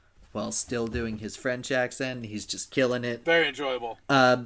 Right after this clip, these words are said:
Speaker 1: this, the entire movie, I was actually wondering, "Hey, when does this take place?" And 'cause, like, there's black and white T Vs, there's, like,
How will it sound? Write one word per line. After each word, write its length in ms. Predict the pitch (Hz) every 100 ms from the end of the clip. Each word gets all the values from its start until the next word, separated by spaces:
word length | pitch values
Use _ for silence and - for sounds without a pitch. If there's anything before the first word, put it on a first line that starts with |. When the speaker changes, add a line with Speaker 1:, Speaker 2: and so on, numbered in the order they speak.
| -
Speaker 1:
this, 220 | 151 151
the 140 | 147 147
entire 260 | 143 180
movie, 260 | 151 139 143
I 60 | 117
was 140 | 113
actually 280 | 113 - 120
wondering, 520 | 110 120 123 123 127
"Hey, 180 | 147 170
when 240 | 123 139
does 140 | 160 151
this 200 | 143 -
take 320 | 147 135 -
place?" 580 | 143 143 110 - - - _ - _ _ _ _
And 680 | 117 113 110 107 107 110 -
'cause, 340 | 123 113 107
like, 240 | 110 107 -
there's 140 | 101
black 320 | - 127 127
and 100 | 127
white 240 | 123 113 -
T 220 | 120 117
Vs, 720 | 143 165 160 160 160 156 -
there's, 340 | - 104 107
like, 340 | 117 110 107